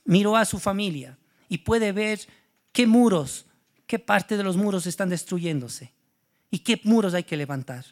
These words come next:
qué muros hay que reforzar, qué muros hay que seguir batallando.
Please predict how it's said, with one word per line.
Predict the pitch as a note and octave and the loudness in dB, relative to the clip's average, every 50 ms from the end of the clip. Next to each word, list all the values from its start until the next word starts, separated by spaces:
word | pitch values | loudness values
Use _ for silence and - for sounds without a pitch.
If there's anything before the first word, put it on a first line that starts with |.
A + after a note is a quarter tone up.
| _ _ _ _ _ _ _ - - _ | _ _ _ _ _ _ _ -20 -16 _
qué | - B3+ | 6 8
muros | B3 C4 D#4 D#4+ D4 B3 | 10 10 8 8 6 4
hay | C4 C4 | 2 2
que | C4 B3 | 0 -2
reforzar, | F#3+ G#3+ A3+ G#3+ - A3 G#3 F#3+ - A#3 A3+ E3+ C#3 - - - _ _ _ _ _ _ _ _ _ _ _ _ _ | 0 0 -2 -2 -2 -4 -4 -4 -2 -4 -4 -6 -8 -14 -16 -20 _ _ _ _ _ _ _ _ _ _ _ _ _
qué | - G#3+ G#3+ | -2 0 2
muros | G#3 A#3 A#3+ A3 G3+ F3 | 2 2 2 2 0 -2
hay | F#3 G3 F#3 | -2 -4 -6
que | - - F#3 D#3 - - _ | -6 -8 -8 -8 -8 -14 _
seguir | _ - - G3+ F#3 D#3 E3 G3 A3+ G3+ E3 C#3 C#3 C#3 _ _ _ _ _ _ | _ -6 -6 -4 -6 -8 -8 -8 -6 -6 -6 -8 -12 -16 _ _ _ _ _ _
batallando. | - D3+ - - D3+ D3+ E3 D#3 D3+ C#3+ B2+ B2 B2+ | -8 -8 -8 -6 -6 -6 -4 -4 -2 -4 -4 -6 -8